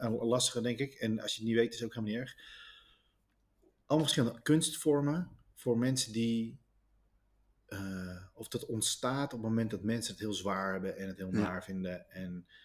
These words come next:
Speaker 1: die gaan dus parties, muziek
Speaker 2: Ja.
Speaker 1: maken, eh, eh, beeldende kunst maken, allemaal die dingen.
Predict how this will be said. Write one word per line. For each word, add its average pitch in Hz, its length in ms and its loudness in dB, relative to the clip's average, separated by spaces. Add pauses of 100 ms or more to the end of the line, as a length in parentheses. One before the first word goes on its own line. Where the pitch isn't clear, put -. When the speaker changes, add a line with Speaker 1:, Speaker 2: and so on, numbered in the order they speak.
(180)
Speaker 1:
die - 140 -14
gaan 104 260 -4
dus - 480 -4 (560)
parties, 92 800 -4
muziek 101 260 -2
Speaker 2:
Ja. 107 100 2
Speaker 1:
maken, 90 640 -4 (340)
eh, 90 400 -8
eh, 87 60 -12 (1000)
beeldende 98 340 -6
kunst 98 320 -6
maken, 92 320 -6
allemaal 104 180 -6
die 113 100 0
dingen. 123 360 -2